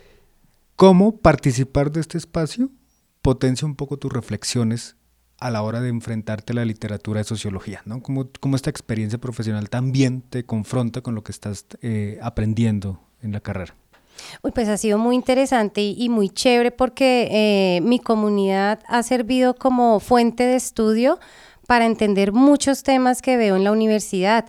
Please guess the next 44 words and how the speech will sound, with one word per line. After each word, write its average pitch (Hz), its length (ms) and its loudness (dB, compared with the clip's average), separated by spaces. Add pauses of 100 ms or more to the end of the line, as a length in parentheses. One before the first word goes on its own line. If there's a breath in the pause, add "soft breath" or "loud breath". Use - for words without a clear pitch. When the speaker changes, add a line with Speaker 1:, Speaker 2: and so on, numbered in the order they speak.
(320 loud breath)
Speaker 2:
Por - 100 -8
ejemplo, 190 640 0
eh, 214 240 0
ahorita 190 260 -4
estoy 208 220 -4
viendo 214 360 0
en 196 200 0
análisis 208 560 -2
sociológico 196 500 -6
organizacional, 202 800 0 (360 loud breath)
estamos 202 320 -2
haciendo, 214 520 0
eh, 233 140 -4
pues, 226 180 -4
el 190 120 -4
estudio, 240 420 -2
la 185 180 -4
comprensión 202 880 0
de 202 140 -4
cómo 196 320 -4
podemos, 190 560 -2
eh, 214 320 -4
caracterizar 185 720 -4
nuestras 196 320 -2
organizaciones 214 880 -2
y 220 40 -2
entender 190 360 -4
los 185 160 -4
roles 226 420 -2 (460 loud breath)
y 254 120 -4
todos 254 200 4
los 277 140 -2
procesos 196 340 -4
que - 80 -4
esto 233 220 -2
conlleva, 220 500 0
y 277 80 -2
lo 240 80 2
estoy 226 200 0
haciendo 208 200 -2
directamente 202 640 -2
con 208 220 0
la 202 80 0
comunidad 190 720 -2